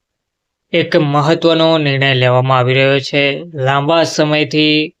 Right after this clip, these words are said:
આ વધારો કરવા માટે માંગ કરવામાં આવી રહી હતી. આખરે તે સહાયમાં વધારો જાહેર કર્યો છે.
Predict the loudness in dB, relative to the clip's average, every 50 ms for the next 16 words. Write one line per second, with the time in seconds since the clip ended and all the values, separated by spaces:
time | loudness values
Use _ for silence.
0 | _ -2 -2 0 0 0 0 0 0 0 0 -2 -2 -2 -4 -2 0 0 0 0
1 | -2 -2 -2 -2 -2 0 -2 -2 -4 -8 _ _ _ _ -20 -20 -20 _ _ -4
2 | -2 0 0 0 0 0 0 0 2 0 0 0 2 2 2 2 0 0 0 2
3 | 2 2 0 0 -2 -2 0 0 0 -2 -4 -10 _ _ _ -6 -4 -4 -4 -2
4 | -2 0 2 2 0 0 0 -2 -2 -2 -2 -6 -6 -4 -2 -2 -2 -2 -2 -2
5 | 0 0 0 -2 -2 -4 -4 -4 -2 -2 -2 0 -2 -2 -2 -4 -4 -4 -4 -2
6 | -2 -2 -4 -4 -6 -6 -6 -6 -4 -4 -6 -6 -8 -10 -14 -18 -20 -20